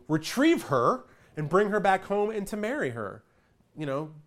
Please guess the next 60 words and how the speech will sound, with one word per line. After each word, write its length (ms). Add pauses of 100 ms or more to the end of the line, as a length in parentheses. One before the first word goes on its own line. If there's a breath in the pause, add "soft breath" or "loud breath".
to 120
bring 280
honor 520
to 60
the 100
family. 380
And 100
he 60
yells 420
at 60
her 240
and 120
actually 460
says, 480 (200 loud breath)
"You 120
are 60
bringing 320
dishonor 400
to 60
your 100
family." 280
So 140
he 160
actually 260
brings 500 (340 soft breath)
two 180
armed 260
guards 400
to, 120
like, 200
kidnap 440
her 80
and 100
bring 140
her 100
back 260
to 120
the, 240 (560 soft breath)
bring 160
her 80
back 320
to 140
the, 340 (140)
to 120
the 200
village, 520 (380)
you 80
know? 160 (320 soft breath)
Like, 180
this 360
is 140
the 100
concept 560
that 140
could 160
have 80
happened 360
to 60
this 160
son 280